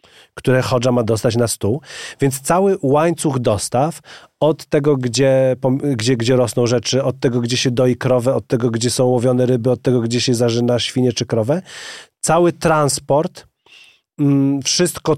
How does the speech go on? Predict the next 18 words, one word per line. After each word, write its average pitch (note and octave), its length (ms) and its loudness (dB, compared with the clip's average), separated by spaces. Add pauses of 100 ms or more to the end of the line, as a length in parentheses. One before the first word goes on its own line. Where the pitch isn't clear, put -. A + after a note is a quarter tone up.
to, D3+ 420 2 (160)
co C#3 400 2
w - 80 -16
Pałacu C#3 360 2
Prezydenckim A#2+ 720 0
już, B2+ 240 -2
y, B2+ 240 2 (160)
jest B2 140 0
dostarczane B2+ 440 0
do A#2 120 -2
kuchni, D3 420 -4 (320)
wszystko - 480 -2
to D#3+ 100 -2
jest D3 180 -2
śledzone C3 500 0
przez A#2+ 200 -4
agentów A#2+ 460 -2
służb - 300 -4